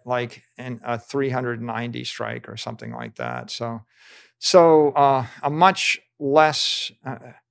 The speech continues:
let's say sometimes in public companies, you don't want your trolls to be able to generate or spin a negative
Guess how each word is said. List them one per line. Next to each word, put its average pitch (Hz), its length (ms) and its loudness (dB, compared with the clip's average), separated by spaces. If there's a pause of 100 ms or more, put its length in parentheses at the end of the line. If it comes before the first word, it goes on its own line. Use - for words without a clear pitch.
(300)
let's 214 180 4
say 233 140 6
sometimes 254 600 2
in 170 120 0
public 160 360 0
companies, 170 600 -4 (1200)
you 165 200 0
don't 196 440 6
want 170 380 2 (180)
your 147 240 2
trolls 127 840 0
to 139 100 -2
be 139 240 0
able 131 400 0
to 120 580 -6 (160)
generate 135 680 -2
or 120 100 -2
spin 139 760 -4
a 123 100 -4
negative 123 880 -6